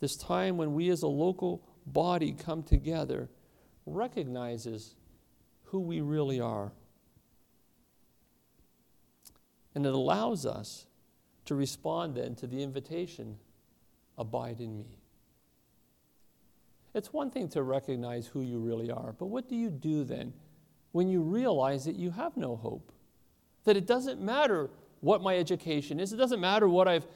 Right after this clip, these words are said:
accomplished in life, it doesn't matter what I've collected in terms of material possessions, if I don't have a right relationship with Jesus.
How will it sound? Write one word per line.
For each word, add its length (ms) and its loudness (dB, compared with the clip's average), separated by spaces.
accomplished 760 2
in 140 0
life, 260 4
it 80 -4
doesn't 260 4
matter 260 4
what 120 6
I've 180 4
collected 520 2
in 100 0
terms 320 0
of 60 -2
material 460 2
possessions, 800 0
if 160 -10
I 120 -2
don't 520 -2
have 280 -4
a 80 -4
right 320 -2
relationship 840 -4
with 120 -6
Jesus. 580 -10